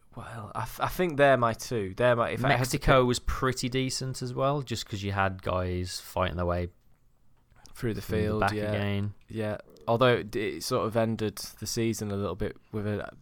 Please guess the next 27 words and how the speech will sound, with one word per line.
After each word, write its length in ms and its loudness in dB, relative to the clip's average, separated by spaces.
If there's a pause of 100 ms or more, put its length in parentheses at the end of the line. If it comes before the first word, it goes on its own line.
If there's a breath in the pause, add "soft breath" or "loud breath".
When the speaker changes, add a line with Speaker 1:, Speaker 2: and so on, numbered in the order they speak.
Speaker 1:
pre-anticlimax, 1500 -4
isn't 140 -10
it, 80 -10
almost? 460 -12 (120)
Speaker 2:
Yeah, 300 6
it 100 4
was 160 2
a 260 4 (180)
slightly 400 2
anticlimactic 840 -4
way 180 -4
to 220 -6 (680)
crown 360 -4
a 40 -6
champion. 440 -8 (340)
Speaker 1:
Yeah. 300 -10 (320)
Um, 720 -4
no, 180 4
that, 160 2
that 160 2
should 140 -4
matter. 280 -2
Like, 160 -4
the 80 -6
race 260 -2
itself 460 -6
was, 380 -10